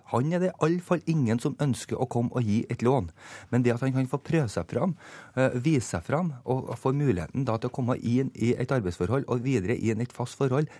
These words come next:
det kan faktisk gi en, en mulig, ny karrieremulighet, og, og, og, og gi en mulighet til å få lån,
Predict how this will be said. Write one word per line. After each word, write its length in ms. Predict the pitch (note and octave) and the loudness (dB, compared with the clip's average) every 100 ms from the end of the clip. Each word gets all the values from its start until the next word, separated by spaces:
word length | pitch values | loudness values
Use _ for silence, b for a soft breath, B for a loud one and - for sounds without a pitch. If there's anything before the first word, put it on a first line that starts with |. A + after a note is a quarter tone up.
| - | -6
det 160 | F3 G3 | -4 -2
kan 120 | F3 | -4
faktisk 480 | - B2+ C3+ - - | -4 -4 -4 -6 -10
gi 320 | - A#2 G#2+ G#2+ | -6 -2 2 2
en, 80 | C#3 | 0
en 140 | C#3 | -2
mulig, 540 | A2+ C#3 C#3 G#2+ F2 B2+ B B B - | 0 0 2 0 0 -2 B B B -6
ny 360 | G2+ B2 A#2+ C3+ | 2 4 4 2
karrieremulighet, 1000 | - C#3 C#3+ A#2+ F2+ F2 F2 C3+ D#3+ B B B - | 0 0 2 0 0 0 0 0 -2 B B B -2
og, 280 | A#2+ C3 - | 2 2 2
og, 180 | B2 B2+ A2 | 2 4 4
og, 140 | B2+ A#2 A#2+ | 2 2 2
og 60 | B2 | 2
gi 200 | A2+ G2+ | 4 2
en 100 | D3+ | 2
mulighet 260 | F#3+ B2 | 0 0
til 100 | C#3+ | -4
å 60 | - | 0
få 100 | C#3 | 2
lån, 300 | A#2+ A#2 G2+ | 4 4 0